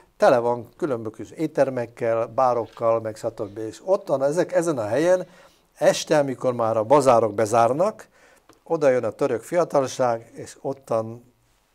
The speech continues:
társaságot, társasági élet zajlik ezeken a helyeken. Fantasztikus élmény. Na mindegy, mentünk tovább nyugat felé,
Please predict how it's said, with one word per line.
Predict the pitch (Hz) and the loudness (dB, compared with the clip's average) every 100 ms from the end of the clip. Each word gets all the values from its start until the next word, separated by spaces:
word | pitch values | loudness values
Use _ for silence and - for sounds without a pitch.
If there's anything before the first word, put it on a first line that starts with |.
| _ - | _ -4
társaságot, | 135 139 127 120 107 104 - 131 | -2 -2 -6 -8 -8 -10 -16 -14
társasági | - 143 123 120 107 | -6 -6 -6 -8 -8
élet | 113 113 110 | -8 -8 -6
zajlik | 117 117 113 104 | -2 0 -2 -8
ezeken | 110 104 110 107 | -12 -12 -12 -12
a | |
helyeken. | 101 101 95 - 95 101 _ _ _ | -12 -14 -16 -16 -18 _ _ _ _
Fantasztikus | - 120 110 - 117 113 101 | -10 -8 -8 -10 -12 -14 -14
élmény. | 104 101 101 101 _ _ _ - - _ _ _ _ _ _ _ _ | -14 -16 -20 -20 _ _ _ -20 -20 _ _ _ _ _ _ _ _
Na | 135 151 | -6 -4
mindegy, | 180 147 127 | 2 4 4
mentünk | 143 170 - 117 | 2 0 -2 -4
tovább | 139 117 113 | 0 0 -2
nyugat | 180 180 - | -2 -2 2
felé, | 143 131 123 | 0 0 -4